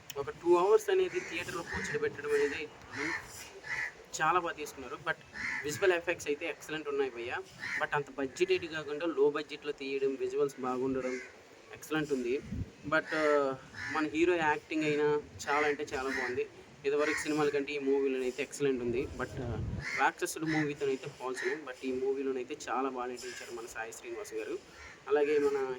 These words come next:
హీరోయిన్ అనుపమ గారు. అనుపమ గారి గురించి చెప్పాల్సిన అవసరమే లేదు భయ్యా, ఎందుకంటే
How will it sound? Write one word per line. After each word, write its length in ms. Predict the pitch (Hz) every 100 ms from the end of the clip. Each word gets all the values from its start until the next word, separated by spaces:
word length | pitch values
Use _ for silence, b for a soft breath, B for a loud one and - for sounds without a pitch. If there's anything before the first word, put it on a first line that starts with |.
| 127
హీరోయిన్ 400 | 147 147 143 131 127 139
అనుపమ 420 | 143 147 147 135
గారు. 140 | 127 135
అనుపమ 480 | 143 156 151 160 156
గారి 100 | 151
గురించి 320 | 151 151 156 156
చెప్పాల్సిన 360 | 135 - 147 143
అవసరమే 320 | 135 143 143
లేదు 200 | 135 127
భయ్యా, 200 | 123 123
ఎందుకంటే 500 | 127 135 135 131 135